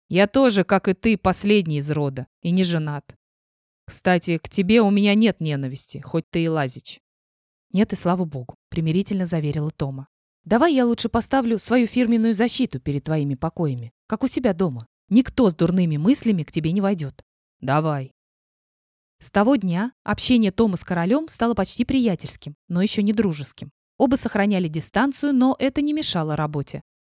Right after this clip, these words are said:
Правда, во дворце заметили, что король стал много терпимее, даже мягче относиться к служащим и придворным.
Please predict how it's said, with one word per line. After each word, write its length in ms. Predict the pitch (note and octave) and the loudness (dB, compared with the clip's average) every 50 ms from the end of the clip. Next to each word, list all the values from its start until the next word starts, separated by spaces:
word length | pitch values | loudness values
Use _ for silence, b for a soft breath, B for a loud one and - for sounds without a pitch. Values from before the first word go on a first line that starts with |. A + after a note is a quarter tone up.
| _ _ _ - | _ _ _ 0
Правда, 280 | - F#3 F#3 F3+ F3 F3+ | 2 2 2 2 2 2
во 80 | F#3 | 2
дворце 380 | F3 F3 F#3 F#3+ - - F#3+ F3+ | 2 2 0 0 0 -2 -4 -2
заметили, 560 | F3+ F3+ F#3 A3 C4+ F4 - - B3+ G3+ F#3 | 0 2 2 2 2 2 2 0 -2 0 0
что 340 | E3 - - - G3+ G3 G3+ | -4 -4 -2 0 0 0 0
король 460 | - - G3 G3 G3 B3 D4 D#4 B3+ | 0 0 2 4 4 4 4 4 2
стал 340 | - - - - A#3+ B3 A#3+ | 0 -2 0 2 2 4 4
много 320 | A#3 A3+ B3 C4 A3+ A#3+ | 4 4 4 4 4 2
терпимее, 640 | - - A3 G#3 - - A#3+ C4+ E4 D#4 C4 A3+ F#3 | 0 0 -4 -4 -2 0 0 2 4 6 4 4 4
даже 300 | E3+ E3 F#3 G3 F#3 G3 | 4 2 2 2 2 0
мягче 420 | F#3+ F#3+ F#3 A#3 C4+ - - - A3 - | 0 2 2 0 0 0 -2 -4 -4 -4
относиться 560 | F3+ - G#3 G3+ G3 - A#3 G#3+ - - F3+ | -2 -2 -2 -2 0 0 -2 -2 -2 -6 -8
к 40 | - | -6
служащим 540 | - G3 G#3 A3+ A3+ A3+ A3 - - A3 | -2 0 0 2 2 0 -2 0 -2 -2
и 140 | G#3 - G#3+ | -2 -2 -4
придворным. 640 | - A3 A3+ G3 F#3+ F#3+ F#3+ E3 C3+ B2+ A2+ B2+ | -2 -2 -2 0 2 2 2 2 0 -2 -8 -10